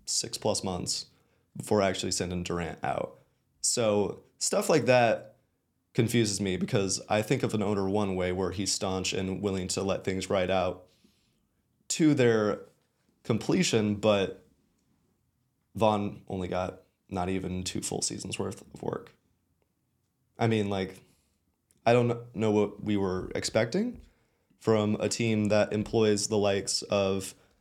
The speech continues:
Mikal Bridges as its number one, um, and, like, Ben Simmons as their probably best young star, Nick Claxton, who should have been traded to the Thunder.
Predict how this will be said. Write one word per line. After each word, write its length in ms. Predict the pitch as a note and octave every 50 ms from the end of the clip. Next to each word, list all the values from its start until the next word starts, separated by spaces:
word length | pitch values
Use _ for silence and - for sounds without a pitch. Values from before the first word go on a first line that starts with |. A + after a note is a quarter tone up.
| _ _ -
Mikal 320 | G#2 G#2 - A2 G#2+ G2+
Bridges 380 | F2 G#2 G2 G2+ G#2+ G#2 G2+ -
as 460 | - - F#2+ F#2 F#2+ F#2+ F#2 F2+ -
its 240 | - G2 - - G2+
number 200 | G2 F#2+ F#2 G2
one, 440 | F#2+ G2 G2+ G2 G2 G2+ G2+ G#2 - - - _ _ _ _ _ _ _ _ _ _ -
um, 520 | F#2+ F2+ F2+ F2 F2 F2 F2 F2 F2+ F2+ - - - _ _ _ _ _ _ _ _ _ _ _ _ _ _ _ _ _ _ _ _ _ _ _ _ _ _ _ _ _ _ _ -
and, 320 | G2+ G2 F#2+ F#2+ F2 - - - _ _ _ _ _ _ _ _ _ _ _ _ _ -
like, 280 | G2 F#2+ F2+ - - - - -
Ben 280 | - G2+ F#2+ G2 F#2+ F#2+
Simmons 420 | - - F#2+ F2+ F#2+ F#2+ G2 G2
as 160 | - F#2 F2+ F2+
their 140 | F2 F2+
probably 300 | F2 - F2+ F2+ - F#2
best 280 | F2+ - F#2 F2+ - -
young 180 | F#2 F#2 F#2 F2+
star, 440 | - - F2+ E2+ F#2 F#2 F#2+ G#2 - - - _ _ _ _ _ _ _ _ _ _ _ -
Nick 200 | G2 G#2 F#2 -
Claxton, 720 | - - F#2+ F2+ F2+ - - - F#2 F#2 F#2 F2+ F#2+ G2 - _ _
who 160 | - G2 F#2+
should 160 | F2+ - -
have 60 | F2+ E2+
been 100 | F2+ F2
traded 240 | - F2+ F2 E2+
to 80 | - -
the 100 | - F2
Thunder. 480 | - - F2+ F2 F2 F2 F2+ F#2 A2+